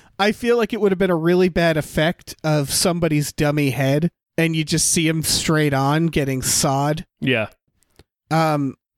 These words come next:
Speaker 1: there was a level of, like, and I, I, I mean, this isn't really a hit against it.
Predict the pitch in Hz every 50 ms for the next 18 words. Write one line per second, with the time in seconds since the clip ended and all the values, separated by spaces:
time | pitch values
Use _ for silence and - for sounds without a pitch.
0 | _ _ - 175 220 240 254 240 269 262 254 254 254 247 262 247 233 220 202 190
1 | 185 190 190 185 180 170 - - - - 196 202 185 196 226 208 - - - 208
2 | 220 - - 185 190 190 196 196 190 180 170 165 175 180 - - 160 151 147 143
3 | 147 143 139 131 131 131 156 139 131 127 147 139 139 - - - 131 127